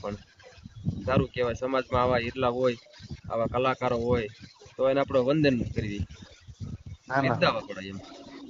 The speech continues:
Speaker 2: સો ટકા, સો
Speaker 1: કારણ કે
Speaker 2: ટકા.
Speaker 1: સમાજના, સમાજનું ઘરેણું કહેવાય એમ.
Speaker 2: ના, ના, સો ટકા.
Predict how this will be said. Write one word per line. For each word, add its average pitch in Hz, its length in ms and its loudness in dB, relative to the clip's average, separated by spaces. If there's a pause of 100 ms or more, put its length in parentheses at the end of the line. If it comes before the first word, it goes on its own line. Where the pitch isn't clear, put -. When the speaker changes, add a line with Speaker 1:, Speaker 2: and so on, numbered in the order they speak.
Speaker 2:
સો 120 240 0
ટકા, 110 300 0
સો 107 160 -6
Speaker 1:
કારણ 110 160 -4
કે 120 60 -8
Speaker 2:
ટકા. 107 100 -10
Speaker 1:
સમાજના, 175 720 2 (400)
સમાજનું 175 360 4
ઘરેણું 151 360 8
કહેવાય 107 300 6
એમ. 101 140 0 (640)
Speaker 2:
ના, 113 140 -6
ના, 110 120 -4
સો 120 220 -2
ટકા. 110 320 4